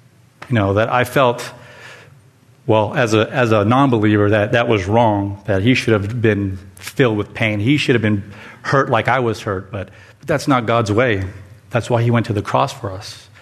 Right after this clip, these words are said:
He did all those beautiful things for us to be, to be free. See, bitterness, let me put it this way. If somebody affects you or hurts you,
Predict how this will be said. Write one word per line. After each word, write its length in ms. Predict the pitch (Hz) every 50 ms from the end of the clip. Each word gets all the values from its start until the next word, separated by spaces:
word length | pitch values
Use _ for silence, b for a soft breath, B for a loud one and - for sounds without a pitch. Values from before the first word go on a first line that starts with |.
| B B B B B B B
He 100 | - 120
did 160 | 120 120 107
all 200 | 113 120 123 127
those 160 | 123 120 113
beautiful 580 | 110 120 123 120 110 117 - - 117 - 127 117
things 300 | 117 - 117 110 110 -
for 160 | - - 117
us 140 | 113 113 -
to 100 | - 117
be, 300 | 107 110 104 104 104 101 B B B B B B B -
to 80 | -
be 160 | 120 113 107 104
free. 560 | - - - 123 135 131 107 98 92 90 90 - - - - - - - B B B B B B B B B B B B B B B B _ _ _ _ _ _ _ _ _ _ _ _ _ _ _
See, 160 | - - 147
bitterness, 920 | 131 110 117 139 165 196 214 208 220 220 208 - - - - - - - - _ _ _ _ _ - _ _ _ _ _ _ _ _ B B B B B B B _ _ _ _ _ _ _ -
let 20 |
me 100 | 143 127
put 160 | - - 127
it 40 | 107
this 200 | 117 113 - -
way. 180 | 104 95 90 90
If 80 | - -
somebody 380 | - - 190 202 196 160 139
affects 500 | 120 - - - 151 147 147 - - -
you 160 | 110 101 101
or 100 | 104 104
hurts 440 | 104 - - - 156 139 - - -
you, 240 | 101 95 92 90